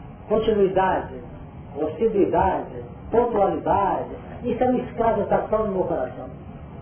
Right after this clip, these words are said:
Eu atrasava uma conta de luz, sofri uma semana inteira. E a luz não pagou, não. Não chega lá, porque a companhia não colocou. Vocês estão entendendo? Agora, o dia que eu relaxar e pagar a luz, aí complicou. Vai fazer uma luz, eu falo uma luz.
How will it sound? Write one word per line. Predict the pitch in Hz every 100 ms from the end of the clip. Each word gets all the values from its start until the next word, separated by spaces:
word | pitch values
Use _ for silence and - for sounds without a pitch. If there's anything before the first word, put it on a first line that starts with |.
| - - - - - - - 185
Eu | 214
atrasava | 226 226 214 214
uma | 208 190
conta | 214 214
de | 196
luz, | 196 226
sofri | - 240 -
uma | 214 208
semana | - 196 220
inteira. | 196 - 160 151 123 - - - - - - -
E | 202
a |
luz | 202 247
não | 269
pagou, | 294 285 247 185
não. | 175 208 - -
Não | 302 311
chega | 254 240
lá, | 190 170
porque | -
a | 175
companhia | 170 175 165 160
não | 165
colocou. | 180 180 247 254 - - - - - - - - - -
Vocês | 226 226
estão | 254
entendendo? | 254 233 147 135 - - - - -
Agora, | 165 156 175
o | 175
dia | 196 269
que | 254
eu | 196
relaxar | 214 196 - 175
e | 170
pagar | 170 156 147
a |
luz, | 156 220 226
aí | 220
complicou. | 240 233 240 - - -
Vai | 254 349 - 285 156
fazer | 180 156
uma | 160 151
luz, | 147 160
eu |
falo | 175 190
uma | 190 202
luz. | 190